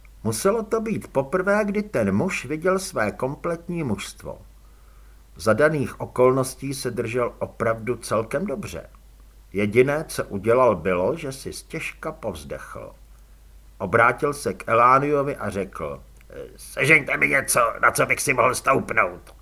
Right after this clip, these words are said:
Elánius nasadil neurčitý výraz. "Pane?" "Rád bych oslovil mužstvo, abych mu dodal inspiraci a utvrdil jeho odhodlání. Musí pochopit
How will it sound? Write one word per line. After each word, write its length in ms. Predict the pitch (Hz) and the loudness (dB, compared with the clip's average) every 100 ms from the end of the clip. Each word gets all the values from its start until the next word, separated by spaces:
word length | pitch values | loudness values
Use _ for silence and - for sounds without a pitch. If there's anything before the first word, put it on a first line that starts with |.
| - - - - - - - - - | -20 -20 -20 -20 -20 -20 -20 -20 -10
Elánius 600 | 104 107 170 240 226 - - | 0 2 4 2 0 0 -2
nasadil 480 | 131 - 175 185 | -6 -4 -2 -2
neurčitý 680 | 175 151 151 147 151 - 135 | -2 -4 -4 -4 -8 -4 -4
výraz. 380 | 104 87 - - - | -2 -4 -6 -18 -6
"Pane?" 540 | - 113 104 101 160 - - - - - - | 4 4 6 2 -2 -6 -20 -20 -20 -20 -14
"Rád 320 | - 110 113 | 2 4 4
bych 260 | 104 127 - | 2 0 -2
oslovil 480 | - 123 135 131 | -4 -2 0 0
mužstvo, 520 | 127 131 - 117 113 - | 0 -2 -4 -2 -2 -2
abych 260 | 110 - | -4 -2
mu 100 | 120 | 2
dodal 520 | 123 123 117 113 90 - | 2 4 2 0 -4 -4
inspiraci 800 | 135 135 - 143 117 - 110 95 - - - | -6 -4 2 2 2 -4 -8 -10 -12 -14 -2
a 180 | 95 - | -2 -2
utvrdil 500 | 127 - 123 123 123 | -6 -2 -2 0 0
jeho 240 | 113 120 | 0 -2
odhodlání. 840 | - 135 117 101 98 90 92 92 87 - - - - - | -2 0 2 2 2 0 -2 -8 -14 -20 -20 -20 -20 -10
Musí 280 | 117 - 135 | -8 -4 -2
pochopit 500 | 127 131 139 135 120 | 2 2 2 -2 -8